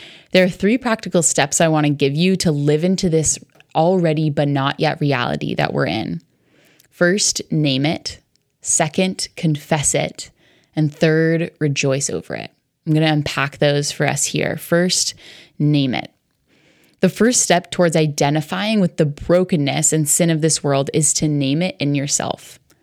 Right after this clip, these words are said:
How do you embody the imperfect, broken, hurting, lonely world? What sin has taken hold of your life?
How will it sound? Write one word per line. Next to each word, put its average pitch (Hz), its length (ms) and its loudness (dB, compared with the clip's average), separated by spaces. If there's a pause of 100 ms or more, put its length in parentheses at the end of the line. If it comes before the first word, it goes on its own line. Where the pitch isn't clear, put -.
(540)
How 180 180 2
do 196 80 2
you 240 160 2
embody 151 580 0
the 143 280 -4
imperfect, 160 840 -2
broken, 147 560 0
hurting, 143 720 -2 (140)
lonely 143 560 0
world? - 500 -6 (640)
What 190 240 0
sin 170 380 0
has 156 280 -4
taken 156 360 -2
hold 139 340 -4
of 139 160 -8
your 135 140 -8
life? - 560 -10